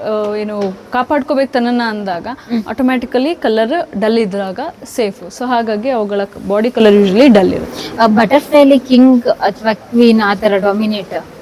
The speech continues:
Speaker 2: ಯಾವ ಜಾತಿ ಸೇರುತ್ತೆ? ಡಾಮಿನೇಟ್ ಇರೋದು?
Speaker 1: ಕಿಂಗ್ ಕ್ವೀನ್ ಅಂತ ಬರಲ್ಲ, ಮೇಲ್
Speaker 2: ಇಲ್ಲ.
Speaker 1: ಫಿಮೇಲ್
Speaker 2: ಅಷ್ಟೇ.
Speaker 1: ಅಷ್ಟೇ.
Speaker 2: ಹಾ.
Speaker 1: So ಕಿಂಗ್ ಕ್ವೀನ್ ಕಾನ್ಸೆಪ್ಟ್, ಕ್ವೀನ್ ಕಾನ್ಸೆಪ್ಟ್ ಎಲ್ಲ ನಮಗೆ, ಆ, ಹನಿ ಬೀಸ್ ಅಲ್ಲಿ ಬರುತ್ತೆ,
Speaker 2: ಹ್ಮ್, ಹ್ಮ್.
Speaker 1: ಟರ್ಮೈಟ್ಸ್ ಅಲ್ಲಿ ಬರುತ್ತೆ, ಆಂಟ್ಸ್ ಅಲ್ಲಿ ಬರುತ್ತೆ.
Speaker 2: ಅದೇ.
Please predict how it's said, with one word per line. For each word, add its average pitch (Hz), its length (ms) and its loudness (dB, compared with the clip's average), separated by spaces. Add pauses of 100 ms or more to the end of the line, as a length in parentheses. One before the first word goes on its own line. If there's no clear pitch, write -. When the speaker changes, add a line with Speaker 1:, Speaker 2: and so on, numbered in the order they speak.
(320)
Speaker 2:
ಯಾವ 214 180 4
ಜಾತಿ 180 260 0
ಸೇರುತ್ತೆ? 160 500 -6 (240)
ಡಾಮಿನೇಟ್ 220 440 4
ಇರೋದು? 175 440 -6 (800)
Speaker 1:
ಕಿಂಗ್ 349 320 0
ಕ್ವೀನ್ 277 280 -2
ಅಂತ 247 200 0
ಬರಲ್ಲ, 190 340 -6
ಮೇಲ್ 233 260 -2
Speaker 2:
ಇಲ್ಲ. 381 120 0
Speaker 1:
ಫಿಮೇಲ್ 240 540 -2
Speaker 2:
ಅಷ್ಟೇ. - 300 -6
Speaker 1:
ಅಷ್ಟೇ. - 260 -8
Speaker 2:
ಹಾ. - 380 -10
Speaker 1:
So 254 160 -2
ಕಿಂಗ್ 330 380 0
ಕ್ವೀನ್ 277 400 0
ಕಾನ್ಸೆಪ್ಟ್, 254 560 -4
ಕ್ವೀನ್ 277 340 -2
ಕಾನ್ಸೆಪ್ಟ್ 262 400 -4
ಎಲ್ಲ 240 180 0
ನಮಗೆ, 233 640 -6 (140)
ಆ, 196 220 -4
ಹನಿ 233 280 2
ಬೀಸ್ 302 260 0
ಅಲ್ಲಿ 277 140 0
ಬರುತ್ತೆ, 226 680 -4
Speaker 2:
ಹ್ಮ್, 226 120 -8
ಹ್ಮ್. - 80 -18
Speaker 1:
ಟರ್ಮೈಟ್ಸ್ 233 540 -2
ಅಲ್ಲಿ 262 140 0
ಬರುತ್ತೆ, 220 280 -4
ಆಂಟ್ಸ್ 214 400 -4
ಅಲ್ಲಿ 202 160 -4
ಬರುತ್ತೆ. 180 300 -14
Speaker 2:
ಅದೇ. 175 260 -10